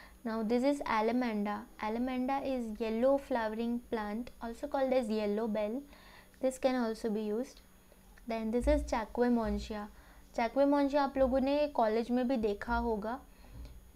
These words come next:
अ, Jacquemontia तो अभी आजकल बहुत कॉमन है। इसको actually sometimes called as morning glory, but this is not morning glory, this is called, अ, स्काई ब्लू क्लस्टर वाइन। इसको स्काई ब्लू क्लस्टर वाइन बोलते हैं क्योंकि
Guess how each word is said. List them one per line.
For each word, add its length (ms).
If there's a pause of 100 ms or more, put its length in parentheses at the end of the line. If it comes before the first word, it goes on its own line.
(120)
अ, 260
Jacquemontia 800
तो 60
अभी 160
आजकल 380
बहुत 320
कॉमन 440
है। 180
इसको 480
actually 580
sometimes 540
called 400
as 160 (180)
morning 460
glory, 320
but 160
this 160
is 180
not 180
morning 460
glory, 380
this 140
is 160
called, 300 (640)
अ, 220
स्काई 420
ब्लू 280
क्लस्टर 580
वाइन। 260
इसको 400
स्काई 340
ब्लू 280
क्लस्टर 520
वाइन 280
बोलते 300
हैं 100
क्योंकि 440